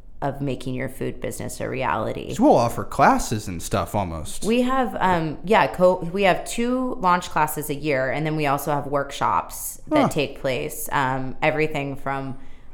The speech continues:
Speaker 1: learn knife skills to last night we had Whole Foods, um, on site talking about a non-G M O plant-based diet.
Speaker 2: Hmm.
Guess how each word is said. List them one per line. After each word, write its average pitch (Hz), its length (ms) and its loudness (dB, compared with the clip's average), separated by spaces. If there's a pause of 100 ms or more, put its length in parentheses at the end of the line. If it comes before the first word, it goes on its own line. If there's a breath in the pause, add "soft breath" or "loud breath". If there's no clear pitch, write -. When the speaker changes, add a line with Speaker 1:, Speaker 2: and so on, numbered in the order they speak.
Speaker 1:
learn 156 240 -2
knife 226 240 2
skills 185 580 2
to - 120 -4
last 156 320 2
night 147 220 0
we 151 120 -2
had 147 280 0
Whole 147 220 0
Foods, 143 680 -4
um, 135 280 0
on 139 200 -2
site 131 280 -2
talking 135 380 -4
about 131 520 -2
a 131 260 -2 (220)
non-G 139 520 -2
M 135 160 -2
O 131 540 -4
plant-based 131 600 -6
diet. - 340 -6 (960)
Speaker 2:
Hmm. 247 100 -2